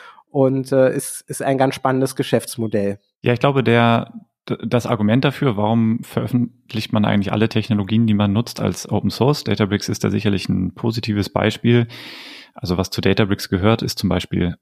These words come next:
Speaker 2: Spark. Databricks, ähm, treibt ganz maßgeblich die Entwicklung von Spark, ähm, voran. Und man muss auch sagen, die ursprünglichen Autoren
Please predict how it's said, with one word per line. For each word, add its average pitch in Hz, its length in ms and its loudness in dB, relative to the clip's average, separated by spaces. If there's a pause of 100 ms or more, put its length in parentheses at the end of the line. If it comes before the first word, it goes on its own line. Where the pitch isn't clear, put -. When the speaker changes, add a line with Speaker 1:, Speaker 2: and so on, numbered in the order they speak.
Speaker 2:
Spark. 107 500 -2 (140)
Databricks, 92 640 -6 (400)
ähm, 90 200 -12
treibt - 260 -6
ganz 104 280 -2
maßgeblich 101 560 0
die 107 80 -2
Entwicklung 98 360 -2
von 92 240 -2
Spark, - 520 -4 (120)
ähm, 90 200 -4
voran. 104 560 2 (480)
Und 104 260 2
man 101 140 2
muss 101 120 0
auch 101 80 0
sagen, 95 280 0
die 92 100 -2
ursprünglichen 98 540 0
Autoren 107 680 2